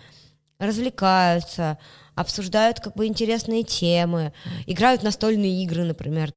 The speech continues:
Фестиваль это, а, для них как бы организовываются мастер-классы, они могут приходить туда с детьми. И это даже как бы у нас очень поддерживается, да. Любой ребёнок может, ну, я не знаю, там, грунтовкой, э, цоколь покрасить, дал ведёрко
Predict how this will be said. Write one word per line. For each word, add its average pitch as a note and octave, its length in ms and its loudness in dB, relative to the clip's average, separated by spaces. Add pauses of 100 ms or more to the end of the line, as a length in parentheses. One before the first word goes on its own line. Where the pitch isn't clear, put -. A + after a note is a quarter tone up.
Фестиваль F3 680 2
это, D#3+ 540 -2 (300)
а, E3 200 0
для F3 140 0
них B3+ 260 -2
как G3+ 160 -2
бы F3+ 140 2
организовываются F#3 720 0
мастер-классы, E3 760 -2
они D#3+ 180 -2
могут A#3 240 -2
приходить F#3+ 380 -4
туда F#3+ 240 0
с G3 60 -2
детьми. E3 520 -4 (580)
И D3+ 40 -4
это F#3+ 220 2
даже F#3 300 0
как F3 180 -6
бы F3 80 0
у F3+ 40 2
нас F3 200 -2
очень F3+ 200 -4
поддерживается, D#3 840 -2
да. E3+ 240 -4 (380)
Любой F#3 360 2
ребёнок B3 480 2
может, A3+ 420 -2 (200)
ну, G3+ 100 0
я F#3+ 120 2
не G#3+ 80 0
знаю, G#3+ 180 2
там, D#3 140 -4 (200)
грунтовкой, A3 800 2
э, E3 340 0
цоколь A3+ 300 -2
покрасить, F3 440 -4
дал G#3 200 2
ведёрко F#3 420 -2